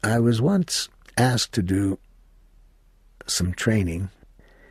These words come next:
in a convent where the sisters were engrossed in a pretty painful conflict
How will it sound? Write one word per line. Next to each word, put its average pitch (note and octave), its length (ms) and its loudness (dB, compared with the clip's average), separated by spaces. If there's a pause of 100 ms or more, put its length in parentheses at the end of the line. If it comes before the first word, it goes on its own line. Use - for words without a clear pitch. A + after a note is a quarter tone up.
(500)
in G#2+ 120 2
a G2+ 80 -2
convent - 760 0 (760)
where G2 360 -2
the F2 340 -8 (120)
sisters - 800 -2 (540)
were G#2+ 200 -4
engrossed G2 680 0
in F#2+ 140 -4
a E2 60 -6
pretty D3 400 2
painful A2+ 600 2
conflict - 640 -4